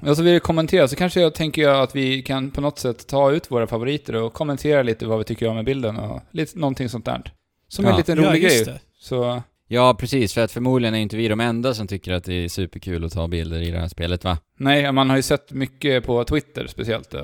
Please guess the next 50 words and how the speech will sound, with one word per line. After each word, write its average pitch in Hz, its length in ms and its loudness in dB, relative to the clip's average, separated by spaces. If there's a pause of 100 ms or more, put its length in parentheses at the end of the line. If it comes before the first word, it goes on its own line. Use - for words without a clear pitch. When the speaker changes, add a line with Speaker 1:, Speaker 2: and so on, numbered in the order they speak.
(120)
Speaker 1:
eftersom 123 240 -8
att 104 60 -12
det 113 80 -4
är 107 160 -2
en 117 180 -4
av 113 200 -2
plattformarna 135 480 0
man 117 140 0
kan 131 200 -2
lätt 127 340 -4
dela 160 300 4
till 107 200 -2
via 110 280 0
Switchen. 123 440 -6 (840)
Speaker 3:
Mm. 160 100 -6
Speaker 2:
Varför 190 340 6
kan 165 160 0
man 120 60 2
inte 110 140 -4
dela 107 260 0
till 92 120 -4
Instagram? 85 460 -4 (720)
Speaker 1:
Det 143 160 8
vet 104 140 0
jag 113 60 0
inte. 107 100 -4
Man 135 120 4
kan 165 100 6
ju 156 60 8
dela 151 160 10
till 185 140 -2
Facebook, 147 480 2
vilket 120 180 0
är 127 160 6
Instagram. 110 580 -4 (480)
Så - 120 -8
att 107 60 -12
det - 60 -2
är - 20 4
Speaker 2:
Det 143 60 6
är 165 40 8
Speaker 1:
lite 170 100 4
konstigt. 165 280 0
Speaker 2:
konstigt, - 160 -8
alltså. - 300 -8 (300)
Speaker 1:
Det 131 120 -6
är 127 40 0
väldigt 120 240 0
konstigt. 131 200 -6
Speaker 2:
Jättekonstigt. - 440 -8